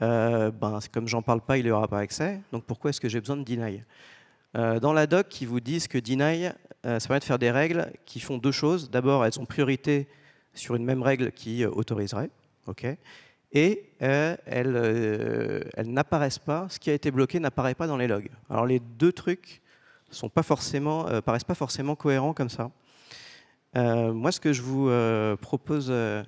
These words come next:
comme, euh, comme, euh, grille de lecture là-dessus, quand vous lisez des règles à part mort, c'est que deny, pour moi, ça veut dire, ok, je sais que le programme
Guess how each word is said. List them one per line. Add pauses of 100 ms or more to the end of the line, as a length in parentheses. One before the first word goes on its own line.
(140)
comme,
euh, (800)
comme,
euh,
grille
de
lecture
là-dessus,
quand
vous
lisez
des
règles
à
part
mort, (340)
c'est
que
deny,
pour
moi,
ça
veut
dire,
ok,
je
sais
que
le
programme